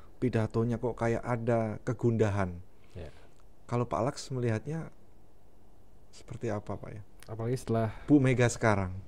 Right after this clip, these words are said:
Speaker 2: berpisah jalan dengan Pak Jokowi nih,
Speaker 1: Aduh.
Speaker 2: sepertinya.
Speaker 1: Ada apa dengan Bu Mega?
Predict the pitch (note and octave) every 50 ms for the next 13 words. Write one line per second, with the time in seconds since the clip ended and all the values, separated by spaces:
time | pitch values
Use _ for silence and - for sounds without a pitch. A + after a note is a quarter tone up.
0 | - - - - A#2 A2+ - A2+ - A#2+ A2 A2+ A#2+ A#2 A#2 A#2 A#2 A#2 A2+ A2+
1 | A2+ A2 G#2+ G#2+ - - - - A2 A#2 G#2+ - - A2 A2 G#2+ G#2 G2+ G2 G2
2 | F2 - A#2+ A#2+ A#2 A2 A2+ A2+ A2 A2 G#2 G2+ G2+ F#2+ F#2+ G2+ G2+ - - -
3 | - - - - - - - - D3 - - - B2 A2+ A2+ A2+ G2+ - A2 G#2+
4 | G#2+ G#2+ G#2 G#2 G2 G#2+ G#2+ G#2 G2+ F#2+ F2+ - G2+ F#2+ F#2